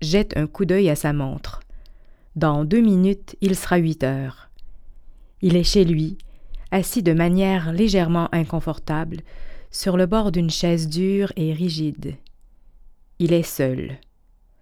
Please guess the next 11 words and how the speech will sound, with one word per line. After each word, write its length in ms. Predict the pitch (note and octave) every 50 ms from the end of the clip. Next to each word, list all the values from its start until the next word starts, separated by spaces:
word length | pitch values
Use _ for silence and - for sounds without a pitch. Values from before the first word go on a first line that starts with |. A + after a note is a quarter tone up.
| _ _ _ _ _ _ - -
Dans 260 | D3+ D#3 D3 C#3 C#3
deux 140 | C#3 D3 E3+
minutes 480 | E3+ E3+ E3 E3 E3 F3 F3 F3 - -
quatre-vingt-dix 600 | - D#3+ D#3 - - D3 D3+ D3+ D3 D3 F3 F3
secondes 440 | - D#3+ D3+ D3+ D#3+ D#3+ E3 E3 D3+
à 60 | C#3
présent, 500 | - - - D#3 D3+ D3 D#3 D#3 E3 F3 - _ _ _ _ _ _ _ _ _ _ _ _ _ _ -
il 140 | G3 E3+ E3+
lui 140 | E3+ F3+
faudra 380 | E3+ - F#3+ F#3+ F3 E3+ E3+ F3
commencer. 600 | E3+ - G3+ F#3 E3 D#3+ D#3 D3 - - C#3 C3